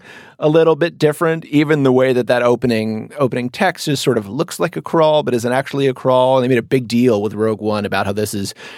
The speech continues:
the first Star Wars movie without a crawl. Um, and then with this one, they're kind of like, "Well, what if not a crawl, but words?" Um, <laughs> so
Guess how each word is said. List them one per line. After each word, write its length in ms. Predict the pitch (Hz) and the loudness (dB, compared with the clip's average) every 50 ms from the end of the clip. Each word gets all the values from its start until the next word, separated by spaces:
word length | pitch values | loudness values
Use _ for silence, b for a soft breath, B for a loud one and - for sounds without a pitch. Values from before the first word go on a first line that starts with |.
| B | B
the 80 | - - | -10 -10
first 320 | - - - - 131 - | -8 -6 -6 -2 -2 -2
Star 240 | - - 131 120 131 | -2 0 0 0 0
Wars 220 | 127 104 98 - 110 | 0 -2 -4 -6 -8
movie 180 | 101 92 95 | -8 -8 -8
without 220 | 92 92 92 98 92 | -10 -10 -10 -10 -10
a 60 | 90 | -10
crawl. 600 | - - - 120 123 120 104 90 78 71 71 B B B B B B _ | -10 -6 -2 0 2 2 0 -2 -6 -12 -16 B B B B B B _
Um, 240 | - 123 120 117 113 | -2 0 0 2 2
and 100 | 120 113 | 2 2
then 80 | 123 131 | 2 2
with 120 | 131 127 | 2 2
this 120 | 139 135 | 0 0
one, 40 | - | -2
they're 100 | 127 123 | -4 -2
kind 120 | 117 135 131 | -2 -2 -2
of 40 | 120 | -2
like, 140 | 123 127 - | -4 -4 -4
"Well, 160 | 151 160 165 | -4 -4 -4
what 400 | 170 175 190 196 202 208 202 202 | -4 -4 -2 0 2 4 4 2
if 180 | 208 202 - | 0 -2 -4
not 280 | - 180 175 170 170 170 | -6 -4 -2 0 0 0
a 40 | 175 | -2
crawl, 400 | 175 - - 180 170 170 175 170 | -2 -2 0 2 2 4 2 2
but 180 | 165 185 180 | 0 -2 -2
words?" 800 | 185 190 220 233 247 254 226 156 120 107 95 95 - - - - B B B B B B 220 - | -2 -4 -4 -2 0 2 2 2 0 -2 -4 -10 -14 -14 -14 -16 B B B B B B -6 -2
Um, 420 | - 147 147 151 156 151 - 220 - - 240 233 | 0 0 2 2 0 2 2 2 2 2 0 0
<laughs> 160 | - - 269 | 0 0 -2
so 500 | - - 320 202 185 180 196 196 190 190 | 0 0 0 2 2 2 2 2 0 -2